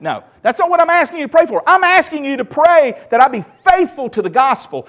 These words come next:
I'm asking that you pray for Pastor Nate, that his family be protected from the attacks of Satan. I'm asking you to pray for Pastor Dean, that as he,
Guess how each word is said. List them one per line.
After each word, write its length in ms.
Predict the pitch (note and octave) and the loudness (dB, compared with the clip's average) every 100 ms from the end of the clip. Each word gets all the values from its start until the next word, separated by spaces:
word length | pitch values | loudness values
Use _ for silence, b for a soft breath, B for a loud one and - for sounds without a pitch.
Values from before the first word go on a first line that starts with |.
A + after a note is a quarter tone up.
| B | B
I'm 160 | C4 E4 | -2 0
asking 240 | E4 D4+ | -2 -4
that 140 | C4 A3+ | -8 -8
you 80 | |
pray 260 | A3+ D4 D4 | -4 0 0
for 100 | A#3+ | -2
Pastor 400 | - C4 B3+ B3 | -4 -6 -6 -8
Nate, 400 | B3 D4+ G#3 - | -6 -6 -6 -4
that 120 | A#3 | -4
his 160 | G#3+ - | -4 -8
family 480 | - E4+ F4 D#4+ A#3 | -6 -2 -2 -2 -6
be 120 | A#3 | -8
protected 640 | - F3+ - D4+ - F3 | -10 -8 -6 -6 -8 -12
from 140 | G#3+ G3+ | -10 -8
the 80 | |
attacks 400 | F#3+ - C#4 C4+ | -8 -2 -4 -4
of 100 | G#3 | -12
Satan. 520 | - - D4 A3 B2+ - B G#3 | -10 -6 -6 -8 -20 -20 B -6
I'm 140 | C#4 | -4
asking 340 | D#4+ D#4+ D4+ | -4 -6 -10
you 100 | C#4+ | -10
to 80 | A3+ | -10
pray 340 | - D#4 E4+ A#3+ | -4 0 0 -2
for 100 | A3 | -8
Pastor 420 | A#3+ C#4 - B3+ | -6 -6 -8 -12
Dean, 380 | F#3+ D#4 C4+ B - | -10 -10 -10 B -6
that 120 | A3+ | -2
as 140 | A3+ | -2
he, 140 | A3 | -2